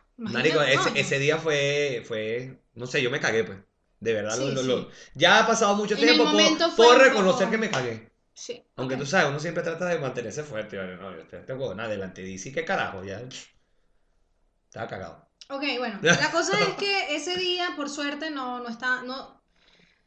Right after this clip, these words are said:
Speaker 1: bueno, ni siquiera por suerte,
Speaker 2: No
Speaker 1: pero
Speaker 2: pasó
Speaker 1: nosotros
Speaker 2: mayor.
Speaker 1: no había terminado nuestro día, nuestra rutina diaria, y lo que sí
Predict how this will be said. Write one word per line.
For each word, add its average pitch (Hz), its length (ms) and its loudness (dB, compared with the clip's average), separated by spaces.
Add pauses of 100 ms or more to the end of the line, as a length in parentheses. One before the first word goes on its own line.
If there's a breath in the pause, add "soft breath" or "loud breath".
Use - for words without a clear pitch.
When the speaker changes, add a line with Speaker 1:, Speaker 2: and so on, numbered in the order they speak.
(340 soft breath)
Speaker 1:
bueno, 294 220 -2
ni 220 180 -4
siquiera 262 280 -4
por 294 140 -2
suerte, 247 600 -4
Speaker 2:
No 123 160 -4
Speaker 1:
pero 294 140 2
Speaker 2:
pasó 311 140 4
Speaker 1:
nosotros 370 360 0
Speaker 2:
mayor. 330 180 -6
Speaker 1:
no 294 140 6
había 359 160 2
terminado 339 480 0
nuestro 294 340 -4
día, 247 300 -2
nuestra 214 520 -6
rutina 277 480 -4
diaria, 226 480 -4
y 262 80 -8
lo 285 120 0
que 294 100 -6
sí 320 240 -8